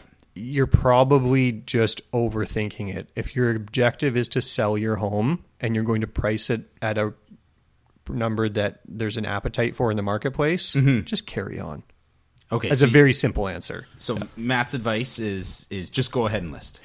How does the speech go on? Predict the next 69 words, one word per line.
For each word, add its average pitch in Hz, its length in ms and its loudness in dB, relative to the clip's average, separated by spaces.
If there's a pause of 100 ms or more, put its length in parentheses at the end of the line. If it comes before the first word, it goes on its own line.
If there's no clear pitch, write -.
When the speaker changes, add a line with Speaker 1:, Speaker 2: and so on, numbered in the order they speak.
(160)
Speaker 1:
Yeah, 170 260 8
now, 151 360 4 (240)
I 147 180 2
would 147 160 8
get 135 120 6
into 120 200 6
a 113 220 6
whole 156 260 4
lot 127 200 8
more 123 120 4
detail, 117 400 2
and 113 80 2
I 107 40 0
think 127 140 0
we 110 100 0
will 127 280 8
here 107 220 4
in 107 80 4
the 107 60 2
next 110 240 4
few 113 160 0
minutes, 107 340 4
about 107 360 2 (380)
maybe 131 300 0
what 123 220 4
the, 123 120 0 (440)
the, 127 120 -4
the 107 300 -4
more 113 240 2
minute 113 400 2
comparisons 110 760 -2
are, 110 220 4
and 104 80 0
to 110 60 -2
make 107 260 0
sure 113 320 2
that 110 160 2
you 113 260 0
do 120 400 4 (200)
stand 120 440 2
out 117 220 6
in 107 80 0
certain 110 380 -2
ways. 98 280 -2
But 147 80 2
as 135 80 2
a 143 60 2
general 156 340 6
Speaker 2:
So, 156 80 6
Speaker 1:
statement, 143 280 2
Speaker 2:
so 135 80 4
just 135 300 0
to - 40 2
Speaker 1:
proceed. 135 320 4
Speaker 2:
keep 110 220 0
it - 20 -4
really 139 240 4
simple, 131 480 -2
because 139 260 0
this 143 160 4
is, 156 80 -2
this 135 160 2
is 156 120 0
a 156 40 2
real 135 300 4
question 117 400 0
I 101 80 -4
was 104 140 -4
asked. 92 400 -8